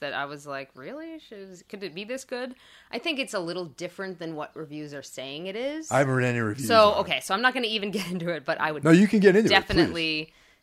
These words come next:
Speaker 1: well,
Speaker 2: I wanna kn-, I wanna know. I don't care if anyone
Speaker 1: well,
Speaker 2: else
Speaker 1: the,
Speaker 2: <laughs>
Speaker 1: I think <laughs> there, I know some, I saw some friends who were, who identify as witches or, you know,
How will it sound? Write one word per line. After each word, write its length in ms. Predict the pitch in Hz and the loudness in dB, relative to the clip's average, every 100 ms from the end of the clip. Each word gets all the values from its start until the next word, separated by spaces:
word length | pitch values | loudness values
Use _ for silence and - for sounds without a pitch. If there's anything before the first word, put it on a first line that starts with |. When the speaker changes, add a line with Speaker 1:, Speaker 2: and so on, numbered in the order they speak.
| _ | _
Speaker 1:
well, 340 | 202 208 202 98 | 4 6 6 4
Speaker 2:
I 80 | 127 | 6
wanna 240 | 170 151 | 6 6
kn-, 100 | 123 | 4
I 80 | 131 | 4
wanna 280 | 156 98 80 | 4 4 -4
know. 180 | 78 80 - _ _ _ _ _ _ | -14 -20 -20 _ _ _ _ _ _
I 40 | 101 | -10
don't 60 | |
care 120 | 139 110 | -4 -4
if 80 | |
anyone 140 | - 254 | 2 4
Speaker 1:
well, 140 | 254 | 6
Speaker 2:
else 100 | 247 - | 2 0
Speaker 1:
the, 160 | 226 - | -4 0
Speaker 2:
<laughs> 80 | - 233 | 4 4
Speaker 1:
I 60 | |
think 380 | 233 330 330 - 165 - _ | 2 -4 -4 -8 -14 -14 _
<laughs> 280 | - 185 196 | -8 -8 -6
there, 720 | 220 294 311 330 302 349 226 392 - - - - - | -4 2 4 4 6 4 2 -4 -10 -14 -18 -10 -2
I 100 | 233 | 0
know 180 | 277 320 | 0 -4
some, 520 | - 262 233 220 196 | -2 0 0 -4 -6
I 80 | 190 | -6
saw 220 | 202 254 | -4 -4
some 300 | 247 226 190 160 | -4 -8 -12 -6
friends 380 | 175 160 156 - | -4 -2 -4 -10
who 140 | 165 | -10
were, 440 | 151 147 143 139 165 | -6 -4 -4 -6 -6
who 120 | 160 | -6
identify 460 | 156 151 151 143 | -4 -6 -6 -6
as 120 | 143 160 | -6 -8
witches 400 | 190 175 165 151 | -8 -6 -6 -6
or, 400 | 147 139 139 - | -6 -6 -6 -10
you 120 | 151 | -12
know, 300 | 143 135 131 | -10 -10 -12